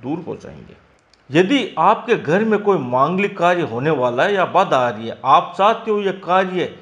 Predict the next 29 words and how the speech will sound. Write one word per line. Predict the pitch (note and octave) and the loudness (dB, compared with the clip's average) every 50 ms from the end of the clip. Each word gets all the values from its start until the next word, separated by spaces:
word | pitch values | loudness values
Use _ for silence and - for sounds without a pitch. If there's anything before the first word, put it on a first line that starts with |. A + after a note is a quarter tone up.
| - _ _ _ _ | -20 _ _ _ _
निर्विघ्न | - A#2+ C3 E3 F#3+ F#3 E3 B2 C#3 G3 A#3 F#3+ F3 F#3+ F#3 C#3+ G2+ F2 - - | -12 -6 0 0 0 0 0 0 0 0 0 -2 -2 -4 -4 -4 -4 -6 -14 -20
संपन्न | - - C#3+ C#3 C#3 B2+ D3 D#3+ D3 C#3+ | -10 -2 -2 -2 -2 -2 -6 -6 -4 -4
हो, | B2+ G#2 - - - - _ - | -6 -6 -6 -12 -18 -20 _ -6
तो | - D3 | -6 -4
इसके | - F3+ G3+ G3 - - - F3+ | -4 -4 -6 -6 -4 -2 -2 0
लिए | F3+ F3 D#3+ | 2 2 0
एक | D#3 - D3+ | 0 -2 -6
उपाय | C3 - C#3 D#3+ F#3 G#3 | -4 0 0 0 2 0
है, | G#3 F#3 B2+ G#2+ - | -2 -6 -8 -12 -8
जिस | C#3 G#3+ A#3+ - E3 | -4 -4 -4 -4 -6
दिन | C#3+ C3+ G#3 G3+ F#3 D3+ - - - - _ _ _ _ _ - | -6 -2 -2 -2 -2 -2 -6 -10 -16 -20 _ _ _ _ _ -8
मंगल | A2+ B2+ C#3+ E3 F#3+ G3+ F#3+ | 0 2 2 4 4 2 2
कार्य | F#3 F3 F3 F#3 F#3 F3+ F3 | 2 2 2 2 2 2 2
हो | E3+ D#3+ | 0 -2
उस | C#3+ - - F#3+ F3+ F#3 - | -2 -2 -4 -4 -4 -4 -4
दिन | F3+ E3+ D#3+ | -6 -6 -4
एक | - D#3 E3+ F3 F3 - | -2 -2 -2 -2 -4 -6
मुट्ठी | B2+ B2+ D3+ F3 F3 F3 D#3+ B2 | -10 -4 -4 -4 -4 -4 -8 -8
गेहूं | G2 G2+ C#3 D#3+ E3+ F#3 F#3+ F#3+ | -6 -2 -2 0 0 2 0 2
ले | G#3+ A3+ F#3+ A3 - - - - - - | 2 0 0 -2 -10 -18 -20 -16 -8 -4
और | D#3+ E3 E3 | -2 -2 -2
उसे | E3 E3 - C#3 A#2+ | -4 -4 -4 -4 -4
लाल | A#2 A2 A2+ B2+ C#3+ F3 F#3+ G3 F#3+ F#3+ | -4 -2 2 4 4 4 4 2 0 -4
कपड़े | F3 F3 F3 D#3 D#3+ D#3 | -8 -8 -6 -8 -8 -6
में | D3 B2 G#2+ | -6 -8 -6
बांधकर | A2+ B2+ C3 C3 B2 - E3 E3+ - - | -4 -4 -4 -4 -4 -8 -12 -12 -12 -10
पोटली | - B2 A#2+ A#2 A#2 A2+ A#2 | -8 -6 -6 -6 -6 -8 -10
बना | G2 G2 G#2 G2 F#2+ | -8 -8 -10 -12 -12
ले, | F#2 F2 | -14 -16